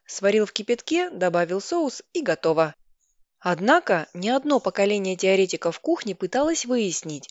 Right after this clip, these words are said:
как и когда такое простое блюдо, как паста, не только завоевало сердца итальянцев, но и стало всемирно любимым. Долгое время считалось,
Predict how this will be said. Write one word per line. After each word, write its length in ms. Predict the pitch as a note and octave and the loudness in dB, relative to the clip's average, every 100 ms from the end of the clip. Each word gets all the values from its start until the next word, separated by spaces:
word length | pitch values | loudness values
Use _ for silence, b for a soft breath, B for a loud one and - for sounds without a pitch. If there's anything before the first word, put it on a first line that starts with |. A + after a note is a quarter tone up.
| _ - | _ -6
как 340 | G3 E3+ D3 | 0 0 -2
и 60 | D#3 | -2
когда 480 | F#3+ G3+ F#3+ F3+ C#3+ | 0 2 2 2 0
такое 360 | D#3+ - F3 | -6 -2 -2
простое 600 | D#3+ - G3+ - G#3 E3+ | -2 -4 -4 -2 2 2
блюдо, 340 | D#3+ F3 D#3 C#3+ | 2 -4 -6 -6
как 240 | D3 - | -6 -2
паста, 500 | G#3 C4+ D4+ - E3+ | 2 2 0 -6 -8
не 180 | - G#3 | -6 -6
только 400 | F#3 E3+ A3 - | -4 -2 0 0
завоевало 540 | B3 A#3+ A3 G#3 F#3+ E3+ | 2 4 4 4 4 2
сердца 440 | F3+ E3+ - D#3 | -2 -6 -2 0
итальянцев, 680 | D3+ D#3+ D3+ D3 C#3+ - C#3 - | 0 -4 -2 -4 -4 -10 -12 -8
но 160 | F3 | -6
и 80 | F3 | -4
стало 340 | - E3+ D#3+ | -2 0 0
всемирно 600 | D#3+ - F3+ D#3+ D#3+ D3+ D3 | 0 -2 -4 -4 -6 -6 -8
любимым. 580 | C#3+ C#3 C#3+ C3 F2 - _ _ _ _ _ _ _ _ _ | -8 -6 -6 -6 -10 -16 _ _ _ _ _ _ _ _ _
Долгое 480 | E3 A3 C#4 A#3 B3 | 0 4 4 6 4
время 300 | A#3+ B3 A#3+ | 4 0 0
считалось, 640 | - B3+ - E4 C4+ G3+ | -2 -2 0 2 2 0